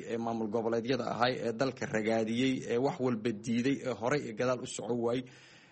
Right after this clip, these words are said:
waxay ahayd marka loo yeeranayo, dowladdu way ku qaldantay inay u yeeratay, waxay ahayd inay Uhuru Kenyatta u yeerato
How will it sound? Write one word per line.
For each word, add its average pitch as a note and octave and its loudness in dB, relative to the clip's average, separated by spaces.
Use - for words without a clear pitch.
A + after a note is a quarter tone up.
waxay C#3+ 2
ahayd D3 4
marka D#3+ 2
loo D3+ 6
yeeranayo, C#3+ 4
dowladdu C#3+ 2
way C3 2
ku D3 -6
qaldantay C3 -2
inay C#3 0
u E3 0
yeeratay, C#3+ 2
waxay C3 0
ahayd C3 0
inay C#3 0
Uhuru D3+ 0
Kenyatta D3 2
u D#3 -2
yeerato D3+ 2